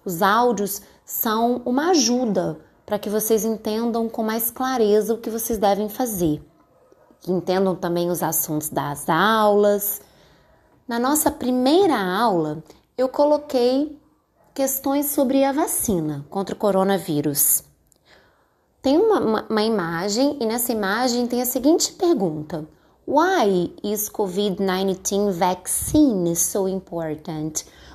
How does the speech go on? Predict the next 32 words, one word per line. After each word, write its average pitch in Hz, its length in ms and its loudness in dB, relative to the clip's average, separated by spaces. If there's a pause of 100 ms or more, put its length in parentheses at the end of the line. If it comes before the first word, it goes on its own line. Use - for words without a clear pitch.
Por - 140 -18
que 539 120 2
a 466 80 6
vacina 277 480 2
contra 226 260 -4
a - 20 -10
covid 202 300 -2
dezenove 202 440 -2
é 214 40 -4
tão 247 300 -4
importante? 160 920 -4 (460)
E 170 100 0
aí 156 220 2
você 202 240 -4
vai 196 80 2
responder 190 460 -2
com 202 100 -10
as 208 100 -10
suas 330 440 0
palavras. 160 760 -4 (320)
Por 240 200 -2
que 294 180 2
tomar 247 320 -2
a 208 60 0
vacina 190 400 -4
é 185 40 -6
tão 190 120 -6
importante 170 460 -8
pra 175 120 -6
nós? - 400 -6 (380)
Nós 170 120 -2
sabemos, 180 760 0